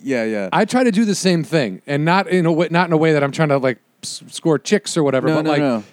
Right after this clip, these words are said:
Speaker 2: in a way that, like, I'm, I've, I've become tired of talking about someone after they're gone.
Speaker 1: Right.
Speaker 2: And, uh, how,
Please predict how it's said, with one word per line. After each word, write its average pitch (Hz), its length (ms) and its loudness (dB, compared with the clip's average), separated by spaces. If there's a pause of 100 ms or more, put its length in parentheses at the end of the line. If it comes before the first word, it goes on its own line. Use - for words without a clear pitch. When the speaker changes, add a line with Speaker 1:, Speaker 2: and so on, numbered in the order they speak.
(120)
Speaker 2:
in 160 100 0
a 175 60 0
way 190 220 0
that, 160 180 -2
like, 139 300 -2
I'm, 143 300 -2 (560)
I've, 139 340 -2
I've 139 160 -2
become 160 340 0
tired 190 440 0
of 147 280 -2 (680)
talking 180 380 -2
about 151 240 0
someone 147 300 0
after 143 260 -2
they're 127 160 0
gone. 104 520 -2 (180)
Speaker 1:
Right. 104 180 -2
Speaker 2:
And, 131 80 2
uh, 131 140 2
how, 131 220 -2